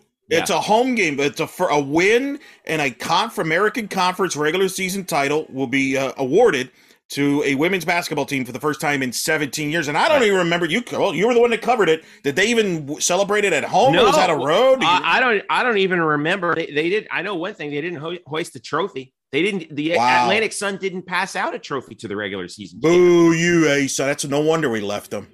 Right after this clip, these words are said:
Speaker 2: Clowns.
Speaker 1: <laughs> Well, I mean, you can only, you can only do so much with the budget that you have. You know, I mean, the, the A Sun wasn't, you know,
Speaker 2: Clearly
Speaker 1: wasn't
Speaker 2: didn't,
Speaker 1: the
Speaker 2: yeah, they don't have
Speaker 1: American.
Speaker 2: one. <laughs>
Speaker 1: I mean, we were, we were, pe-,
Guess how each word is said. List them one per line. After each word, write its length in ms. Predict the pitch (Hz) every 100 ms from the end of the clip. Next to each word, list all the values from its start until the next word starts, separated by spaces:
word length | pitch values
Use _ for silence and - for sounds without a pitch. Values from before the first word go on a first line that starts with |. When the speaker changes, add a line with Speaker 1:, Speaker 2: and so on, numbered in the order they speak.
| _ _
Speaker 2:
Clowns. 500 | - 254 196 339 - -
Speaker 1:
<laughs> 60 | - 339 -
Well, 280 | 165 160 160
I 40 | 160
mean, 220 | 165 160
you 120 | 160
can 140 | -
only, 360 | 220 247 175 147
you 100 | 147
can 140 | 131 180
only 400 | - 151 117 _ - -
do 200 | 101 160
so 200 | 156 139
much 280 | 113 139 -
with 120 | 113
the 60 | 82
budget 420 | 73 113 123 101
that 200 | 98 -
you 80 | 78
have. 540 | - 123 78 55 98 -
You 160 | - 76
know, 160 | 87
I 20 | 107
mean, 340 | 80 73 73 _ _ _ _ -
the, 140 | - _ _
the 180 | - 82
A 120 | 95
Sun 640 | - 107 117 120 113 107 - -
wasn't, 340 | 107 120 120 - _ _ _ -
you 100 | 110
know, 60 |
Speaker 2:
Clearly 320 | 127 135 139 131
Speaker 1:
wasn't 220 | 127 107
Speaker 2:
didn't, 160 | 156
Speaker 1:
the 60 | 156
Speaker 2:
yeah, 60 | 190
they 20 |
don't 100 | 135
have 80 | 110
Speaker 1:
American. 80 | 90
Speaker 2:
one. 120 | - _ _ _ _ _ 135 -
<laughs> 120 | 131 98
Speaker 1:
I 80 |
mean, 340 | 110 117 117 113
we 100 | 139
were, 140 | 160 - -
we 100 | 131
were, 160 | 214 202 - - _
pe-, 140 | -